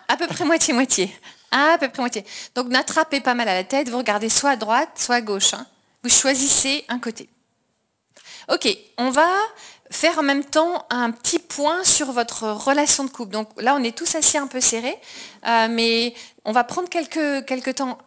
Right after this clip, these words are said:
après pour débriefer, mais commencez à réfléchir déjà. La première fois qu'on rencontre quelqu'un, là on arrive, on se dit bonjour, vous venez d'où ? On a fait tant de route,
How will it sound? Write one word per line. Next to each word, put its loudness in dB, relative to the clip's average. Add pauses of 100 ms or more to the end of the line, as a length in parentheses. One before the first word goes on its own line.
(360)
après -2
pour -8
débriefer, -4
mais -4
commencez 0
à 0
réfléchir -2
déjà. -8 (760)
La -2
première -4
fois -4 (760)
qu'on 2
rencontre -2 (720)
quelqu'un, -2 (440)
là 2
on -2
arrive, -2
on -4
se -4
dit -8
bonjour, -4
vous -4
venez -6
d'où ? -8
On -4
a -2
fait -8
tant -6
de -6
route, -4